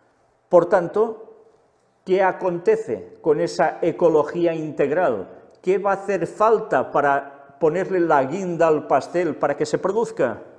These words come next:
El domingo como día de reposo. No olvidéis esto, que está en la encíclica Laudato Si, no es un invento mío, es profecía. Y ahí aparece, cómo no,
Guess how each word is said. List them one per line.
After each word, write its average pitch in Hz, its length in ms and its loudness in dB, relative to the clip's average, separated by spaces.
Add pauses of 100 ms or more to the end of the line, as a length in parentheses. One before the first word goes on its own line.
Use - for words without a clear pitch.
(680)
El 98 240 -6
domingo 196 520 0
como 127 280 2
día 185 240 0
de 214 120 2
reposo. 139 680 0
No 202 400 0 (120)
olvidéis 151 840 2
esto, 131 480 0
que 139 120 -2
está 190 260 -4
en 214 100 -4
la 165 80 2
encíclica 208 760 -2
Laudato 143 720 2
Si, 175 260 -2
no 156 140 -2
es 175 140 -4
un 170 100 -2
invento 160 540 0
mío, 147 400 -4 (300)
es 113 220 -2
profecía. 175 960 -2 (360)
Y 113 100 -2
ahí 131 340 2
aparece, 156 920 0
cómo 117 260 -4
no, 107 440 -6